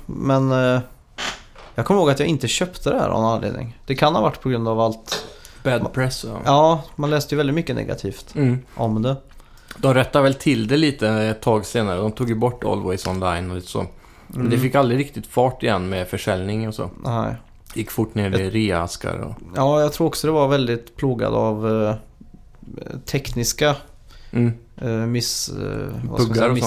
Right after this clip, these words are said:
Speaker 1: mishaps, ja.
Speaker 2: Mm.
Speaker 1: Buggigt och att det krävde väldigt mycket prestanda,
Speaker 2: Ja.
Speaker 1: för mycket,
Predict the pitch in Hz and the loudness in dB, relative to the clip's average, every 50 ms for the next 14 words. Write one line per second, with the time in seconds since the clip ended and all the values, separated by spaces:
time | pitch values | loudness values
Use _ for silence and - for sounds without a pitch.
0 | 107 - 127 127 131 - - - 110 107 113 117 113 - - 117 117 113 107 - | 0 0 0 0 -2 -4 -6 -4 -2 -2 -2 -2 -4 -4 -4 -2 -2 -2 -4 -6
1 | - - - - 131 123 127 120 113 - 110 110 - - - 104 104 104 104 101 | -12 -18 -16 -10 -4 -2 -2 0 0 0 -2 -2 -2 -4 -4 -4 -2 -2 -2 -2
2 | 107 110 - - - - 110 - - 117 117 - - 143 131 113 113 123 127 120 | -4 -6 -10 -12 -8 -6 -6 -4 -4 -4 -4 0 2 2 2 2 2 2 0 0
3 | 113 117 113 110 - - 120 - - 117 117 113 110 113 117 113 - - - - | 0 -2 -4 -4 -4 -6 -6 -2 0 0 2 2 2 2 2 0 -2 -6 -16 -8
4 | - - 123 113 113 113 110 110 107 110 - - 113 110 | -4 0 0 2 2 2 2 0 -2 -2 -4 -4 -4 -4